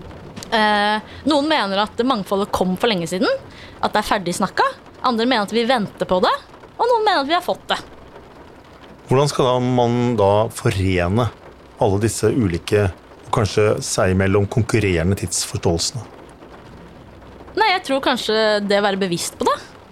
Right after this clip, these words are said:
Speaker 1: Og at, eh, for eksempel at når man er uenig om en mangfoldsdebatt, da, det er jo det jeg prøver å gjøre i den artikkelen, da, så prøver jeg jo kanskje å si da, til de som ikke forstår hvorfor dette er så viktig, og si sånn, "Men er du da enig i", nå snakker jeg liksom du,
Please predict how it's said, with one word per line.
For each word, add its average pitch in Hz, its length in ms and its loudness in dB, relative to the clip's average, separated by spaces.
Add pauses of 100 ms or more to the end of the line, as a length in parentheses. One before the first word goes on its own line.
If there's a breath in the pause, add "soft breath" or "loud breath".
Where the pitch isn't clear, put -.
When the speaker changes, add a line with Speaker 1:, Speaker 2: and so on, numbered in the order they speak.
(300)
Speaker 1:
Og - 100 2
at, 247 300 0
eh, 247 80 0
for 247 100 -8
eksempel 208 460 -2
at 214 160 -6
når 214 100 0
man 214 160 0
er 202 160 0
uenig 175 400 0
om 202 140 2
en 220 80 2
mangfoldsdebatt, 180 640 -2
da, 277 140 2 (240)
det 214 80 -4
er 214 60 2
jo 208 80 -2
det 190 80 4
jeg 247 100 -2
prøver 196 180 2
å 202 60 0
gjøre 170 140 0
i - 20 -2
den 180 100 0
artikkelen, 262 380 0
da, - 320 -12 (180)
så 220 120 -6
prøver 330 200 2
jeg 196 120 0
jo 202 80 -8
kanskje 202 200 -2
å - 60 -6
si - 280 -2 (100)
da, 240 100 2 (180)
til 208 260 -2
de 185 160 -2
som 202 180 -6
ikke - 200 -6
forstår 180 560 0
hvorfor 175 280 -4
dette 170 120 -2
er 165 120 -2
så 180 40 -6
viktig, 254 300 0 (100)
og 196 120 -2
si 185 180 -2
sånn, 190 240 2 (500 loud breath)
"Men 240 180 0
er 220 240 2
du 220 180 -2
da 208 200 2 (100)
enig 190 540 0
i", 220 80 0 (180)
nå - 80 -4
snakker 220 300 0
jeg 180 80 0
liksom 185 240 -2
du, 196 80 2